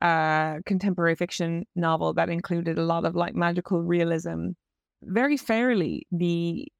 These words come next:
uh, critical response to that was like, you know, she's, she's a pretty good writer, I guess, but she really, uh, what? <laughs> Like,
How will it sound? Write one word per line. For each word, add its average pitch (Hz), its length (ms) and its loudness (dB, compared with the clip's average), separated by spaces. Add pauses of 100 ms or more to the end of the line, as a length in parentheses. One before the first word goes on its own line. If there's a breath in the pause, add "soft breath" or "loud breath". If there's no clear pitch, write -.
(300)
uh, 160 60 -6 (180)
critical 226 320 0
response 220 460 0
to 180 120 -4
that 165 300 -2
was 170 240 -2
like, 165 320 -4 (400)
you 220 80 2
know, 185 200 4
she's, 190 320 0
she's 208 220 -2
a 190 220 0 (520)
pretty 214 380 -2 (220)
good 185 180 0
writer, 190 320 2
I 156 80 2
guess, 151 380 -2
but 156 260 0
she 190 220 -2
really, 170 500 0 (800)
uh, 117 60 -4
what? 185 360 0
<laughs> - 40 -10
Like, 226 180 0